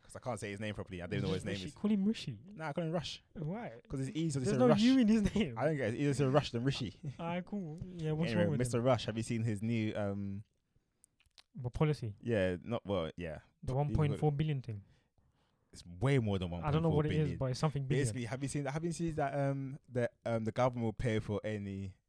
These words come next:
Speaker 1: and every meal in participating restaurants. They pay half of
Speaker 2: Oh, yeah,
Speaker 1: the
Speaker 2: fifty percent of, yeah, I saw that.
Speaker 1: Yes.
Speaker 2: Yeah.
Speaker 1: And then what was the,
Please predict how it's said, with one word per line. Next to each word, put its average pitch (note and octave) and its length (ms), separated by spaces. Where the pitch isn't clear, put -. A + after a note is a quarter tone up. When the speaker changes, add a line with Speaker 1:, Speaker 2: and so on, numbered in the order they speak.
Speaker 1:
and G2 140
every G#2 220
meal F#2+ 460
in G2 220
participating G2 540
restaurants. E2+ 420
They - 80
pay G#2+ 180
half A2+ 280
of G2 120
Speaker 2:
Oh, D#3+ 100
yeah, F#3 160
Speaker 1:
the E3 60
Speaker 2:
fifty - 260
percent E3+ 300
of, C#3 180
yeah, C#3+ 180
I - 20
saw D#3+ 160
that. B2 120
Speaker 1:
Yes. C3 300
Speaker 2:
Yeah. B2 160
Speaker 1:
And G2 180
then F#2+ 480
what G#2 160
was G#2+ 140
the, F#2+ 200